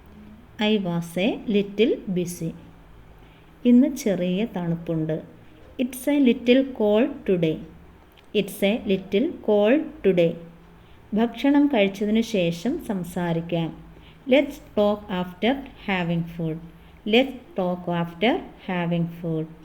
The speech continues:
അവൾക്ക് കൊടുക്കൂ. Give it to her. Give it to her. നിങ്ങൾക്ക് കഴിയുമെങ്കിൽ അത് ചെയ്യുക.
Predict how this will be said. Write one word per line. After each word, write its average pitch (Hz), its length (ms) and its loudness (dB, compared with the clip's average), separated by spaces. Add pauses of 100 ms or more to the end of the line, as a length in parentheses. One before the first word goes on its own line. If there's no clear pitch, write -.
(1300)
അവൾക്ക് 240 400 2
കൊടുക്കൂ. 196 420 2 (640)
Give 208 180 2
it 196 160 -4
to 180 60 -4 (100)
her. 175 180 -2 (1080)
Give 214 220 6
it 202 160 -10
to 202 80 0 (120)
her. 185 160 0 (3000)
നിങ്ങൾക്ക് 254 460 6
കഴിയുമെങ്കിൽ 220 640 4 (140)
അത് 202 120 0 (140)
ചെയ്യുക. 170 460 0